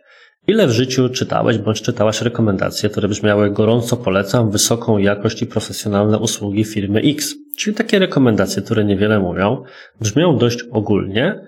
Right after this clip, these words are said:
ale jednocześnie jest to pewna oklepana forma z tekstu, z którą można było się zetknąć.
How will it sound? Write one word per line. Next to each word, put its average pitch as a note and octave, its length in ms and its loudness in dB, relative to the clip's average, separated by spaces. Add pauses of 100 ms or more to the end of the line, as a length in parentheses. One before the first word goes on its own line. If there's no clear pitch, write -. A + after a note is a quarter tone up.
(280)
ale B2+ 200 0
jednocześnie E3 540 2
jest D3+ 180 2
to D3 80 2
pewna C3+ 320 2
oklepana C3 540 2
forma A2 360 0
z A2+ 80 -6
tekstu, B2 420 -4
z B2+ 100 -6
którą C3 260 2
można G#2+ 400 2
było F2+ 240 0
się D3 220 0
zetknąć. - 720 -4